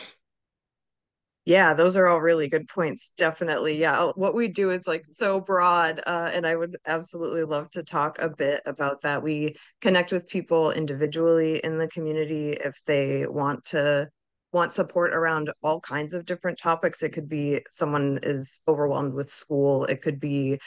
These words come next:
someone is having trouble connecting and, uh, with people in the community. Sometimes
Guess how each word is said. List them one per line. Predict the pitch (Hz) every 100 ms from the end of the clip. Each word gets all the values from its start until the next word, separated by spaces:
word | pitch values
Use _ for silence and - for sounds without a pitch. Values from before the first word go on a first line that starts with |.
| - -
someone | 185 156 147 143 143
is | 139 131
having | 156 156 147
trouble | 151 156
connecting | 156 160 147 - 165 151 147
and, | - 147 143 139 151 - _ -
uh, | 165 131
with | 160 160
people | 185 - 151
in | 160 160
the | 151
community. | 165 147 147 143 143 143 139 -
Sometimes | - 165 156 165 151 147